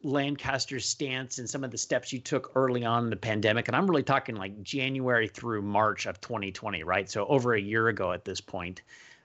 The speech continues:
uh, in terms of your efforts to partner up with your local, um, hospitals, uh, in the city, actually, um, finding doctors to engage with and actually, um, kind of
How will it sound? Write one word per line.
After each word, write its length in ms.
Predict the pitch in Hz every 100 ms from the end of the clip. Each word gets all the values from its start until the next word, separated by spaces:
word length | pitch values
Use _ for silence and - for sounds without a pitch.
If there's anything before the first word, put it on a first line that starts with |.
| _
uh, 260 | 104 98 101
in 140 | 127
terms 340 | 123 143 131 117
of 380 | 110 104 92 -
your 480 | 120 117 110 113 _ _
efforts 460 | 165 151 143 127 -
to 180 | - 120
partner 360 | - 147 135
up 140 | 131 127
with 80 | 123
your 140 | 107
local, 600 | 110 120 123 107 104 104 - _ _ -
um, 440 | 101 95 90 92 -
hospitals, 880 | 165 151 165 147 147 147 147 - _ - _
uh, 180 | - 117
in 120 | 123 117
the 100 | 113
city, 460 | - 160 156 139
actually, 680 | 117 117 117 113 104 101 104 -
um, 460 | 113 101 92 92
finding 560 | 92 - 131 139 135 113
doctors 540 | 113 110 - 160 160
to 340 | - 127 110 107
engage 520 | 107 107 113 127 127
with 240 | 143 147 135
and 160 | 104
actually, 580 | 107 - - 113 104 - -
um, 240 | 104 95
kind 160 | 120 107
of 180 | 90